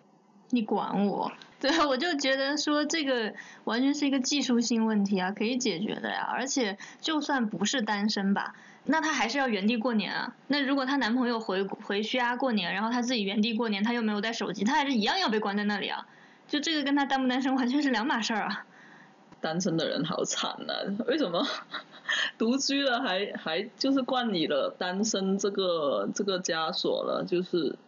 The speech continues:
Speaker 2: 其实很多独居的人他也不一定是单身啊，就有一些夫妻还有他们伴侣在一起的，有一些人是在外地工作或者经常要出差，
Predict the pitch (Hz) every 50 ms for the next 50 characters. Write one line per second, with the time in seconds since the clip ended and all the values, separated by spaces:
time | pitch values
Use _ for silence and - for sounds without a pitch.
0 | - - - - - 208 208 202 190 190 202 196 202 - - - - - - -
1 | - - - - - 180 160 147 143 185 202 208 208 170 151 175 - 196 196 185
2 | 165 139 - - 190 196 180 165 135 - - 190 180 180 185 185 - 180 170 214
3 | 254 294 - - - 151 147 151 143 139 131 - - - - - - - - -
4 | 202 190 156 123 131 156 196 - 170 160 160 156 151 151 151 143 - - 185 180
5 | 180 - - - 180 175 170 175 185 175 139 151 151 135 - - - - - -
6 | - - - - 175 165 160 143 135 - 175 - 196 180 170 151 143 127 - -
7 | 170 165 - - - - - - - - - - - - - - - - 117 131
8 | 202 - 202 156 143 135 - - 175 175 185 170 165 175 175 160 139 - 165 151
9 | - 151 156 160 160 175 170 156 151 170 165 151 - 139 123 - 151 170 165 123
10 | 147 165 156 - - - - - - 156 147 139 139 139